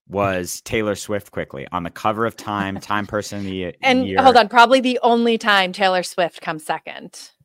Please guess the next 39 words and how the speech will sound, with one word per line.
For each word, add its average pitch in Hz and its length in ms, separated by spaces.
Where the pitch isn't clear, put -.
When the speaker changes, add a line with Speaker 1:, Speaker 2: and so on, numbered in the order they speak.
Speaker 1:
Yes, 113 420
Tim's 104 360
comes 262 160
Speaker 2:
In 254 60
Speaker 1:
se-, 233 340
second 202 160
Speaker 2:
anything. 160 160
Speaker 1:
to - 100
Gemini. 85 540
That's, 90 180
we're, 90 220
we're - 160
such - 260
nerds. 87 300
So 139 220
we 123 160
needed 131 240
some 127 160
help. 117 340
So 123 120
we're 110 80
bringing 120 280
in 113 120
the 110 80
rest 107 380
of 95 140
the 98 80
Tech - 240
Check 101 220
team. 98 260
You 90 80
have 87 80
the, 95 220
the 98 100
whole 107 220
team 98 260
here, 87 420
Laura 104 280
Batchelor 92 760